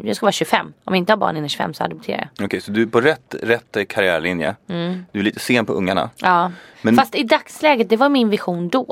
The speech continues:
Speaker 2: Ja, men det, alltså, ja, ja.
Speaker 1: I den, idag så är den inte ens stressad.
Speaker 2: Nej, nej, men det
Speaker 1: Liksom.
Speaker 2: förstår jag. Det ska det inte
Speaker 1: Ja.
Speaker 2: vara heller.
Speaker 1: Mm.
Speaker 2: Nej, absolut inte. Var såg du dig som liten, och du
Speaker 1: Mm.
Speaker 2: får själv välja vad liten är,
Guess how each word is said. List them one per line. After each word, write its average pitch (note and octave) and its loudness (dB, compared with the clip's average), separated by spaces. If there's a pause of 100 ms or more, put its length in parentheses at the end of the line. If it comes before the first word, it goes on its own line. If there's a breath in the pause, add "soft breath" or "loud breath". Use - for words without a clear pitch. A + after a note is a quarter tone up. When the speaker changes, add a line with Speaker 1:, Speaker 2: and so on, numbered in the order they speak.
Speaker 2:
Ja, D#3 4
men C#3 0
det, D#3+ 4
alltså, B2 4
ja, G#2+ 6
ja. - -2
Speaker 1:
I G#3+ 2
den, G#3 2
idag A3 4
så G#3 2
är A3+ 4
den F#3+ 4
inte F3 -2
ens E3 0
stressad. - -4 (120)
Speaker 2:
Nej, A2+ 2
nej, C3 -4
men A2+ 0
det B2 6
Speaker 1:
Liksom. F3 4
Speaker 2:
förstår - -2
jag. - -2
Det G#2+ -8
ska - 0
det - 6
inte - 4
Speaker 1:
Ja. C3 6
Speaker 2:
vara A#2 6
heller. D2 0
Speaker 1:
Mm. F#3+ -4
Speaker 2:
Nej, G#2 4
absolut B2+ 0
inte. D#2+ -8 (760 loud breath)
Var D3+ 4
såg B2+ 2
du G#2 -4
dig G2+ 0
som G2 -6
liten, G#2 -4 (180)
och - -12
du F#3+ -2
Speaker 1:
Mm. F#3+ -4
Speaker 2:
får G#2+ -8
själv A#2 0
välja E2+ 0
vad E2 0
liten E2 -8
är, D2+ -10